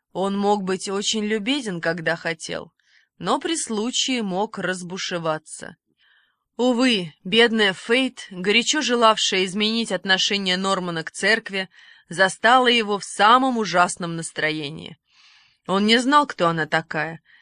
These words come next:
и смотрел на неё неприязненно. Норману Дугласу нравились девочки бойкие, весёлые, с огоньком, а Фейт в эту минуту была очень бледна. Она принадлежала к числу тех,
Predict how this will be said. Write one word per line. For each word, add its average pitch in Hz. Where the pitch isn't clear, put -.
и 165
смотрел 180
на 233
неё 247
неприязненно. 160
Норману 233
Дугласу 208
нравились 190
девочки 202
бойкие, 170
весёлые, 165
с -
огоньком, 165
а 160
Фейт 254
в 254
эту 277
минуту 254
была 180
очень 214
бледна. 185
Она 220
принадлежала 226
к -
числу 220
тех, -